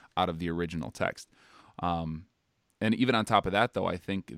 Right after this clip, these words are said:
the idea of, of the discipline that it takes to learn another language, especially the older you get. I know they say we, <laughs> we're not able to learn as easily as we get older,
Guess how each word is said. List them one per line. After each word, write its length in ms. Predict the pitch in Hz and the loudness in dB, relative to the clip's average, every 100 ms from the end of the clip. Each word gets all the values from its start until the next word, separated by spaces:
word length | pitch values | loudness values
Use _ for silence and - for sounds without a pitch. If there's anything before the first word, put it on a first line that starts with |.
| 87 | -6
the 140 | 92 | -4
idea 640 | 87 87 85 104 117 117 - | -2 -4 -6 -2 2 2 2
of, 320 | 92 87 82 - | 0 0 -4 -8
of 140 | 82 | -8
the 80 | 82 | -8
discipline 680 | 80 104 104 101 - 90 87 | -6 -4 -2 -4 -4 -4 -4
that 120 | 85 | -6
it 140 | - | -10
takes 520 | - 90 87 - - - _ _ _ - | -8 -6 -6 -8 -14 -14 _ _ _ -8
to 120 | 87 | -4
learn 300 | 87 92 90 | -2 0 -2
another 360 | 85 85 85 | -2 -2 -4
language, 680 | 82 82 82 82 80 80 - _ _ | -4 -4 -6 -6 -6 -8 -12 _ _
especially 360 | - 135 - 131 | -4 -4 0 0
the 80 | 98 | 2
older 220 | 92 98 | 0 0
you 160 | 87 82 | -4 -6
get. 240 | 87 85 | -4 -4
I 60 | 82 | -4
know 160 | 82 82 | -4 -4
they 100 | 85 | -6
say 200 | - 90 | -4 -4
we, 260 | 82 82 - _ _ | -4 -8 -12 _ _
<laughs> 300 | - _ _ | -20 _ _
we're 80 | 101 | -2
not 180 | 101 104 | 2 4
able 160 | 104 98 | 2 -2
to 120 | 95 | -6
learn 400 | 92 98 98 95 | -4 -2 0 -2
as 200 | 92 85 | -4 -4
easily 480 | 101 95 90 92 87 | -6 -4 -4 -4 -4
as 140 | 87 | -4
we 100 | 90 | -4
get 120 | 87 - | -4 -2
older, 440 | 92 92 90 90 | -2 -2 -4 -6